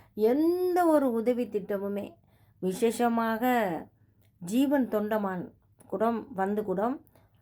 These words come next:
எந்த ஒரு பிரயோஜனமும் இல்ல. யாருக்கிட்டையுமே எந்த ஒரு தமிழ் மந்திரிகளுமே எம்-, எமக்கான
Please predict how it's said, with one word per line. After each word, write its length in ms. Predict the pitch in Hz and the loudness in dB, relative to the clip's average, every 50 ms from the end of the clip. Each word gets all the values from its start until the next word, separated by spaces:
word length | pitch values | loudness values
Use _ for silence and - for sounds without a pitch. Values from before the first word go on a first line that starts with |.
| _ _ | _ _
எந்த 420 | - - 190 190 208 226 240 254 254 | -6 -4 -2 0 0 0 2 2 2
ஒரு 200 | 240 226 214 220 - | 2 0 -2 -4 -4
பிரயோஜனமும் 800 | 208 202 208 214 220 220 196 208 202 202 202 208 220 220 202 | -4 -2 0 0 0 0 -2 -4 -4 -4 -4 -4 -4 -4 -6
இல்ல. 240 | 185 175 175 175 - - _ _ _ _ _ _ _ _ _ _ _ _ _ _ | -6 -6 -8 -10 -12 -14 _ _ _ _ _ _ _ _ _ _ _ _ _ _
யாருக்கிட்டையுமே 880 | - 196 214 208 208 220 254 254 262 240 214 233 220 226 233 - - - | -4 -4 -4 -2 0 0 0 0 -2 -2 -4 -2 -2 0 -2 -2 -4 -6
எந்த 480 | - 202 208 226 240 247 247 247 240 | -4 -2 -2 0 0 2 2 4 4
ஒரு 300 | 233 233 220 220 208 202 208 | 4 4 2 2 0 0 -2
தமிழ் 240 | - 208 214 226 233 | -4 -4 -4 -2 -4
மந்திரிகளுமே 880 | 220 214 208 208 214 208 220 214 208 190 196 190 185 185 214 277 392 - - - - _ _ - - _ _ _ | -4 -4 -4 -4 -4 -4 -2 -4 -2 -2 -4 -4 -2 -2 -2 -2 -2 -4 -10 -18 -20 _ _ -20 -20 _ _ _
எம்-, 460 | - 196 214 226 233 247 254 254 226 - | -2 0 2 2 2 2 2 0 0 0
எமக்கான 840 | 196 214 226 247 240 247 - - 262 262 262 262 269 277 - - | -2 0 0 0 -2 -2 -2 0 2 2 2 2 0 -2 -2 -4